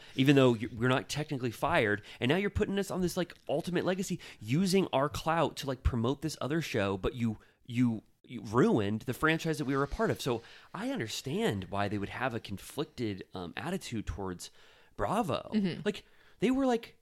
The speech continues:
Speaker 1: essentially canceled.
Speaker 2: Right.
Speaker 1: All of them
Speaker 2: Yeah.
Speaker 1: together.
Speaker 2: Yeah.
Speaker 1: And I, I was thinking this entire time, like, Bravo is keeping the, the talent of all of them. Like, Sonia, Luann, Ramona, and Dorinda are, like, so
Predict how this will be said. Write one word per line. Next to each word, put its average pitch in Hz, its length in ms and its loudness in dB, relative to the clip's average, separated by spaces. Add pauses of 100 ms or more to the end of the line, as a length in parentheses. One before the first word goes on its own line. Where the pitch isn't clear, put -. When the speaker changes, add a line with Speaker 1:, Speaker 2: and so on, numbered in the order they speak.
Speaker 1:
essentially 196 720 -2 (100)
canceled. - 600 -6
Speaker 2:
Right. 160 280 -4
Speaker 1:
All 254 240 4
of 117 120 -2
them - 260 -10
Speaker 2:
Yeah. 156 120 4
Speaker 1:
together. - 460 0 (160)
Speaker 2:
Yeah. - 180 -4 (160)
Speaker 1:
And 135 100 2
I, 151 200 0
I 170 100 2
was 220 140 2
thinking 180 320 0
this 151 120 0
entire 131 360 -2
time, 117 480 -6 (180)
like, 110 220 -4 (340)
Bravo 147 640 2
is 123 340 0 (180)
keeping 214 720 -4
the, 123 160 -8 (100)
the 113 300 -6
talent 123 680 -4
of 92 120 -8
all 73 140 -6
of 67 120 -14
them. - 180 -12
Like, 104 180 -6
Sonia, 190 460 0
Luann, 107 480 -2
Ramona, 95 500 -4
and 90 420 -6
Dorinda 87 440 -6
are, 92 140 -2
like, 85 240 -6 (300)
so 113 560 0